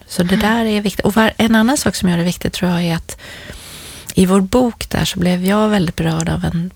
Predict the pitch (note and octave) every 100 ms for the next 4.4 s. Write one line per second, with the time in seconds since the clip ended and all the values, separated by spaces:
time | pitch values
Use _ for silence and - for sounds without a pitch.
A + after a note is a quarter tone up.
0 | - F3 - E3+ - F3 - E3 D#3+ D#3+
1 | - - - - - F#3 G3 F#3+ A3 C4
2 | C4 A3 - - - F#3 F3 F3 E3+ E3
3 | E3+ - - - - - - - E3 -
4 | F#3+ E3+ D#3 F#3+